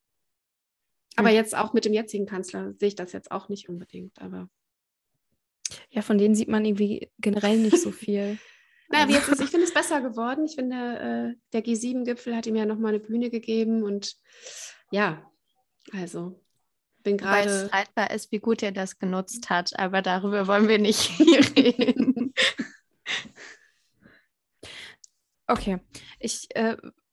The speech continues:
Speaker 2: würde gerne mal in unseren Mittelteil überleiten. Und zwar haben wir mal drei fiese Fragen. Das sind Entweder-oder-Fragen.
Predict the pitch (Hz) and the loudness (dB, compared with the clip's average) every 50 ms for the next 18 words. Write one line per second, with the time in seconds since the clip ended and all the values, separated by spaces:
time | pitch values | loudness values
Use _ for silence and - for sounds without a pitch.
0 | _ - - - - 220 208 208 208 226 262 285 269 220 208 - 220 226 247 262 | _ -20 -18 -16 -12 -10 -8 -4 -2 0 0 0 0 -2 -2 -2 -2 -2 0 -2
1 | 254 240 233 226 226 226 226 226 226 226 - - 220 - - 220 202 - 214 208 | -2 -4 -4 -6 -6 -6 -6 -6 -8 -8 -8 -10 -8 -6 -6 -6 -6 -4 -6 -6
2 | 202 196 190 202 247 - 330 262 220 - - 208 190 190 185 180 190 180 185 180 | -4 -4 -4 -4 -4 -4 -4 -4 -4 -6 -8 -10 -10 -8 -8 -8 -8 -6 -6 -6
3 | 190 - - 214 220 - - 208 190 - - - - 196 202 208 214 214 220 214 | -8 -6 -6 -6 -6 -6 -8 -8 -8 -8 -8 -6 -4 -2 -2 0 0 0 0 0
4 | 214 214 208 202 196 202 - 202 190 - 202 202 214 220 220 220 - - - - | 0 2 0 0 0 -2 -6 -8 -4 -2 -2 -2 0 -2 -2 -4 -6 -8 -8 -6
5 | 240 220 226 220 - - - 202 202 202 202 196 190 185 190 196 - 196 - - | -4 -4 -4 -6 -8 -8 -6 -4 -4 -4 -4 -4 -4 -6 -6 -8 -10 -10 -8 -8
6 | 196 - - - 214 208 214 196 196 - 214 214 208 196 - - 185 180 185 185 | -8 -8 -8 -6 -2 0 2 2 2 4 2 2 0 -2 -4 -6 -6 -6 -6 -6
7 | 196 214 | -8 -10